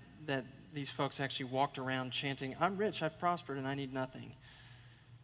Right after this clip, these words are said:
No, it was, it was a, a, a subtle, covert heart attitude. It was a disposition. It was a posture. And we must be careful of adopting the same thing unknowingly.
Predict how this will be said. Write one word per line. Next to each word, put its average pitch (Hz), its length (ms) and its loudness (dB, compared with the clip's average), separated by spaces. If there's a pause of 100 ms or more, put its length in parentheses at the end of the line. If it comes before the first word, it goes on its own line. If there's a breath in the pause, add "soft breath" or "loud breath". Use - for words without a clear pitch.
(100)
No, 165 120 0
it 131 120 0
was, 127 280 -2
it 139 100 0
was 135 160 -4
a, 131 220 0 (100)
a, 139 60 0
a 123 220 -4 (280)
subtle, 185 440 2 (720 loud breath)
covert 147 600 6 (1200 loud breath)
heart 170 460 2 (1120 loud breath)
attitude. - 540 -2 (140)
It 156 80 -2
was 135 140 -4
a 135 60 -2
disposition. 139 680 -2
It 117 100 -8
was 131 120 -8
a 143 40 0
posture. 160 600 2 (1500 loud breath)
And 139 120 -2
we 135 100 0
must 139 240 -2
be 139 100 -2
careful 147 460 2
of 127 100 0
adopting 131 440 2
the 131 60 -2
same 135 340 0
thing 131 260 0
unknowingly. 127 680 -4